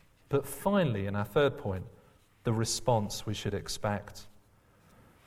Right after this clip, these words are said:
So you might expect, mightn't you, that, um, given that Jesus is the Messiah, given that his kingdom is here, that it would be embraced by everyone. But Jesus warns us this will not be the case. Just have a look at Jesus' assessment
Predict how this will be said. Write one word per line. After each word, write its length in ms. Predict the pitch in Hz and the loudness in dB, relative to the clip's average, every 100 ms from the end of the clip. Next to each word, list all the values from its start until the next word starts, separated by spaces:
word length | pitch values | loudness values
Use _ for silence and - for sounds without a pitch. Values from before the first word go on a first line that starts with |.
| - | -16
So 120 | - | 2
you 120 | 220 202 | 6 8
might 260 | 359 294 | 8 6
expect, 360 | 151 - 127 120 | 2 6 6 6
mightn't 260 | 185 139 | 4 4
you, 100 | 113 107 | 0 4
that, 240 | 151 - | 4 10
um, 260 | 165 160 160 - - - - - - - - | 10 10 6 -4 -14 -18 -20 -20 -20 -14 6
given 280 | 185 220 247 | 10 12 12
that 160 | 180 131 | 8 8
Jesus 380 | 185 160 160 | 6 8 6
is 160 | 165 - | 6 6
the 80 | 139 | 8
Messiah, 560 | 131 127 113 104 147 - - - | 8 8 6 8 6 4 -8 8
given 280 | 196 233 262 | 10 12 10
that 160 | 214 | 8
his 220 | 135 175 - | 8 6 6
kingdom 360 | 175 165 151 | 6 8 8
is 160 | 139 - | 6 8
here, 180 | 147 127 | 8 10
that 160 | 165 - | 8 8
it 160 | 190 196 | 4 8
would 180 | 214 | 8
be 160 | 220 208 | 8 6
embraced 640 | 202 170 190 262 196 - | 6 8 8 8 4 4
by 220 | - 170 185 | 6 10 12
everyone. 480 | 233 185 120 98 - - - - _ _ _ _ _ | 12 10 8 4 -4 -14 -20 -20 _ _ _ _ _
But 180 | 160 143 | 2 4
Jesus 440 | 185 226 240 226 | 4 4 4 0
warns 300 | 170 127 117 | 2 2 2
us 200 | 113 - | 0 0
this 240 | - 123 - | -2 -2 2
will 140 | 139 | 2
not 280 | 143 156 160 | 6 4 4
be 100 | 160 | 2
the 120 | 151 | 2
case. 640 | - 123 104 92 - - - - - _ - - | 2 2 2 -2 -8 -10 -14 -20 -20 _ -20 -4
Just 140 | - 208 | 2 8
have 100 | 196 | 10
a 40 | |
look 120 | 165 | 10
at 140 | 160 120 | 8 6
Jesus' 480 | 160 156 139 127 117 | 6 6 6 2 0
assessment 520 | 117 - - 123 | 2 2 2 -2